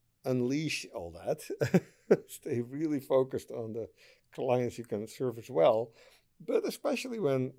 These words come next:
you know, marketing sales have done a good job, you know, nailing that niche and you're a, you're a market leader in your space,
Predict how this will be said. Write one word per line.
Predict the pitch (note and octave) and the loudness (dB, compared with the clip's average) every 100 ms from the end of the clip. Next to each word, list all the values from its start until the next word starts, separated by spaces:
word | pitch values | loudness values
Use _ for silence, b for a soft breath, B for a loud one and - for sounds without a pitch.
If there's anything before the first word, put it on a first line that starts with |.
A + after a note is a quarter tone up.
| C#3+ | -10
you | C#3 | -4
know, | A2+ A2 | -4 -2
marketing | A2 A#2+ - A2+ | -2 -4 -4 -10
sales | - A2+ G#2+ | -6 -6 -6
have | G2+ | -6
done | A2 | -6
a | G2+ | -6
good | A2 F#2+ | -10 -10
job, | A2 A#2 G#2+ _ G2+ | -4 -2 -4 _ -20
you | G2+ | -20
know, | E2+ | -14
nailing | F#2 A#2 A2+ G#2+ | -8 -6 -6 -8
that | G#2 | -10
niche | A2+ C#3 C#3+ - | -6 -6 -6 -12
and | F2 | -14
you're | F#2+ F#2+ | -14 -14
a, | G2 - A2 | -14 -16 -18
you're | F#2 | -16
a | E2+ | -6
market | A2+ A#2+ A#2+ | -4 -4 -4
leader | B2+ B2+ B2+ | -4 -4 -4
in | A#2 G#2 | -8 -8
your | G#2+ | -10
space, | G2+ - A#2+ G3 - | -10 -6 -4 -4 -8